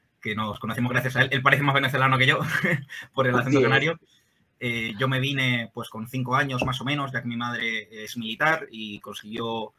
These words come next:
Speaker 1: eh, una beca para, eh, hacer aquí, eh, creo que era el doctorado o un máster. Eh,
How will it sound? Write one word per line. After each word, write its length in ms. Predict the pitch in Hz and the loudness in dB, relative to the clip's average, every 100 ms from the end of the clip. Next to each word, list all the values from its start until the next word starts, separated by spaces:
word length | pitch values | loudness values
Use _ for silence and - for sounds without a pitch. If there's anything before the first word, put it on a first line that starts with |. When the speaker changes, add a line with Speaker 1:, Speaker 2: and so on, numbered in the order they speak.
| _ _ _ _ - | _ _ _ _ -12
Speaker 1:
eh, 220 | 110 110 | -6 -4
una 240 | 107 123 | 0 4
beca 320 | 123 139 127 123 | 4 4 2 2
para, 380 | 110 104 104 - | -2 0 -2 -4
eh, 220 | 104 104 | -4 -4
hacer 200 | 104 117 | -2 -4
aquí, 540 | 120 120 110 107 104 104 _ | -4 -4 -4 -4 -6 -10 _
eh, 340 | 107 98 98 - | -8 -6 -6 -8
creo 140 | 113 | -8
que 60 | 113 | -6
era 80 | 110 | -6
el 60 | |
doctorado 520 | 110 - 107 135 127 | -10 -6 2 4 4
o 240 | 117 107 113 | 2 -4 -6
un 100 | 117 | -2
máster. 380 | 135 - 147 - _ _ _ _ - - _ _ - | -2 -2 -6 -8 _ _ _ _ -10 -10 _ _ -6
Eh, 480 | 120 110 107 101 | -2 2 2 0